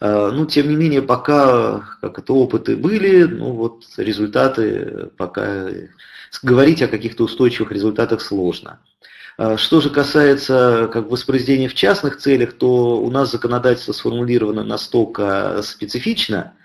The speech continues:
что тоже можно истолковать на самом деле, что, э, мы должны воспроизводить только с законных источников. Иное, э,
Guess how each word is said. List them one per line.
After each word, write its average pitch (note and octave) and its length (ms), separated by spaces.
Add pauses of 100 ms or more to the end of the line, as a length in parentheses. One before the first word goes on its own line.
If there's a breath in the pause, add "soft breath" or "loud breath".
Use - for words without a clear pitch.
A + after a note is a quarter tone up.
(300 soft breath)
что - 220
тоже C#3+ 320
можно G#2 360
истолковать C#3+ 600
на A#2+ 100
самом A#2 360
деле, G#2+ 280
что, G#2 440 (440 loud breath)
э, G#2 260
мы B2+ 160
должны A#2 360
воспроизводить A2+ 720
только C#3 360
с G2+ 420
законных A2+ 500
источников. - 600
Иное, A#2+ 320
э, G2 600